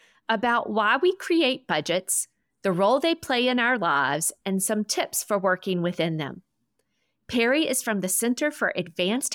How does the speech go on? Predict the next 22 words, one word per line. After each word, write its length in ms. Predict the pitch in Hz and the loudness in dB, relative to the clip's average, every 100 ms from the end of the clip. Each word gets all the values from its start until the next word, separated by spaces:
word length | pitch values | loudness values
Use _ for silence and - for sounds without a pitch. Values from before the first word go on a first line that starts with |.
| - | -6
Hindsight 500 | - 208 208 208 196 - | -2 0 0 0 -2 -2
and 140 | 180 | -6
Common 400 | 170 - 180 254 | -4 -2 0 -2
Sense 340 | 294 226 226 - | -2 -4 -4 -2
Labs 400 | 175 151 156 - - | 0 0 -2 -4 -4
at 240 | 190 - | -6 -2
Duke 300 | 226 233 226 | -2 -2 -2
University, 800 | 208 190 165 165 - 151 120 - _ _ _ _ | -2 0 0 -2 -2 -4 -4 -8 _ _ _ _
which 220 | 226 233 | -2 0
applies 380 | 269 254 220 214 - | 0 0 0 0 -2
behavioral 540 | 214 220 254 320 349 | -2 0 0 0 0
science 500 | - 190 180 170 180 | 0 0 2 0 -2
to 120 | - 190 | -4 -4
improve 480 | 175 - 269 262 | -6 -6 -4 -2
the 140 | 226 185 | -2 -4
financial 600 | - 170 170 233 240 302 | -2 -2 0 -2 -2 0
well-being 540 | 285 277 233 196 190 | 0 -2 -2 0 0
of 240 | - 190 - | -2 -6 -6
people 380 | 233 226 226 - | -8 -2 -2 -2
across 480 | 226 - 254 254 - | -6 -4 -2 -2 -2
the 120 | 262 | -4
country. 580 | - 247 240 - - | -2 -4 -2 -6 -6